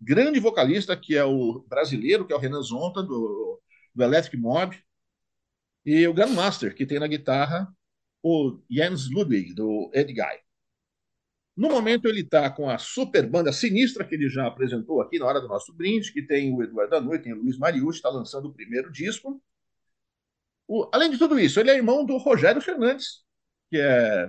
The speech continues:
vocalista do Carro Bomba, acabou de lançar um disco excelente chamado Migalhas, E o Nando também foi jogador de futebol, chegou, chegou a bater uma bolinha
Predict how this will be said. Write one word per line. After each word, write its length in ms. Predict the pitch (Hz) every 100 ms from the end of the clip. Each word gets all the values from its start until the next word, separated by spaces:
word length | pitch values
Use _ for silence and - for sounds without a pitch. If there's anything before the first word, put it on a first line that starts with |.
| -
vocalista 640 | 202 - 131 202 - 165
do 240 | 131 123 -
Carro 340 | - 151 135
Bomba, 300 | 104 165 185
acabou 260 | 170 139 156
de 60 |
lançar 480 | 147 117 - 156 -
um 200 | 143 120 - -
disco 240 | - - _ 220
excelente 720 | 247 - 208 151 175 247 196
chamado 400 | 139 139 151 135
Migalhas, 720 | 107 98 113 170 202 - _ _ _ _ _ _ _ _ _
E 100 | 277
o 60 | 285
Nando 240 | 202 285
também 240 | 277 214 262
foi 300 | 262 311 285
jogador 580 | 123 196 330 135 127 226
de 80 | 226
futebol, 440 | 269 - 131 160
chegou, 400 | 170 160 123 175 -
chegou 320 | 160 143 175
a 60 |
bater 240 | 175 156 185
uma 140 | 180
bolinha 480 | 160 123 170 208 -